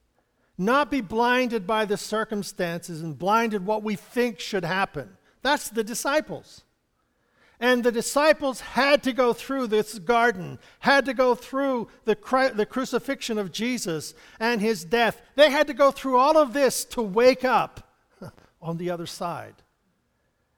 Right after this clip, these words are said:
And I pray that as we go through everyday life, God, help me to have my eyes open as to what is needed in my life so that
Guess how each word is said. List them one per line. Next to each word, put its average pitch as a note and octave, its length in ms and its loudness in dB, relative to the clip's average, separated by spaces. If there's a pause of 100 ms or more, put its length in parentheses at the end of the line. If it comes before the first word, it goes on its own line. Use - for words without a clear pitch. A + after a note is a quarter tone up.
(120)
And F3+ 140 -8
I G3 120 -6
pray F#3+ 340 -4
that F3+ 320 -4
as E3 200 -6
we G3+ 220 -6
go G3+ 220 -4
through G3+ 380 -6
everyday F#3 420 -4
life, F3+ 600 -6
God, F3 280 -8
help E3 240 -10
me D#3+ 240 -8
to F#3 160 -12
have D3+ 120 -10
my D#3 160 -10
eyes D#3 340 -8
open D3 440 -8 (840)
as C#3 200 -4
to G3+ 100 -4
what F3+ 360 -2
is E3+ 200 -4
needed F#3 480 -2
in F3 140 -2
my E3+ 180 -4
life F3 320 -2
so F3+ 320 -4
that F3 180 -2